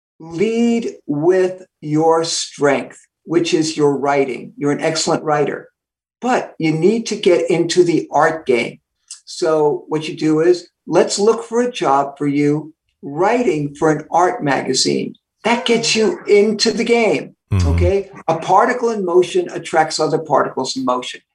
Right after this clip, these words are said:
Speaker 1: Get in motion in the field that you wanna be in. Well, what happened was she started interviewing all of these owners of art galleries. And two years later,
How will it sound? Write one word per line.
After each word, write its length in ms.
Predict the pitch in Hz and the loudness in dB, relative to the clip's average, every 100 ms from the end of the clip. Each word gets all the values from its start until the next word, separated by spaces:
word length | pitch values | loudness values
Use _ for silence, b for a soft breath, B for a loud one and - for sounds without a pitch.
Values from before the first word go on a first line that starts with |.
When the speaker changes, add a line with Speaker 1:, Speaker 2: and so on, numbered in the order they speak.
| _ _ - | _ _ -4
Speaker 1:
Get 320 | 202 226 220 208 | 0 0 -2 -4
in 180 | 208 | 0
motion 640 | 185 156 151 - 147 151 - _ _ | 2 2 0 -2 -6 -6 -14 _ _
in 140 | 170 160 | -6 -4
the 100 | 156 | -4
field 520 | - 185 185 180 - | -4 0 2 2 0
that 180 | 151 156 | -4 -2
you 160 | 151 | 0
wanna 320 | 160 151 151 139 | 2 2 2 0
be 240 | 143 127 | 0 0
in. 220 | 117 - - B B B _ | -2 -8 -18 B B B _
Well, 380 | 165 156 147 - - _ | 0 2 2 -4 -18 _
what 140 | 156 | -4
happened 340 | 156 233 320 262 | 2 2 2 0
was 200 | 156 156 | 0 0
she 120 | - | -4
started 400 | 180 180 190 190 | -4 0 0 0
interviewing 720 | - 196 214 156 160 156 143 - - | 0 -2 -2 -4 -2 -2 -2 -8 -6
all 360 | 220 240 240 185 | 0 0 0 -2
of 260 | 180 - | -4 -4
these 440 | 156 156 156 156 - _ _ _ _ _ _ _ _ - | 0 0 0 -2 -6 _ _ _ _ _ _ _ _ -2
owners 560 | 226 247 180 147 156 - | 0 2 2 0 -2 -4
of 160 | 170 151 | -4 2
art 280 | 233 285 - | 2 2 0
galleries. 720 | 143 123 - - - - - B B B - | 0 0 -4 -10 -8 -10 -12 B B B -6
And 520 | 160 170 170 170 151 - _ _ _ _ _ | 0 2 2 0 -4 -10 _ _ _ _ _
two 240 | - 214 233 | -6 -2 0
years 360 | 226 220 - | 2 2 2
later, 540 | 208 247 185 156 - | 0 0 2 0 -2